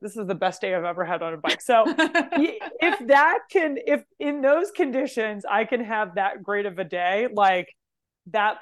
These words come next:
Speaker 1: place is gorgeous. And I just don't know why more people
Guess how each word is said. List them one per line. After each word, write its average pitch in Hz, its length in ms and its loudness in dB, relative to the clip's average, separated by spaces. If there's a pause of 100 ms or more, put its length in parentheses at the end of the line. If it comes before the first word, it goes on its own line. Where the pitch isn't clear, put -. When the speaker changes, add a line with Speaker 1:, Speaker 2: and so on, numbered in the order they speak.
Speaker 1:
place 196 420 -8 (100)
is 185 440 -4 (400)
gorgeous. 170 920 -6 (460)
And 262 180 4
I 262 200 2
just 277 500 -6
don't 233 360 2
know 220 200 -2
why 196 340 0
more 190 280 -8
people 196 720 -4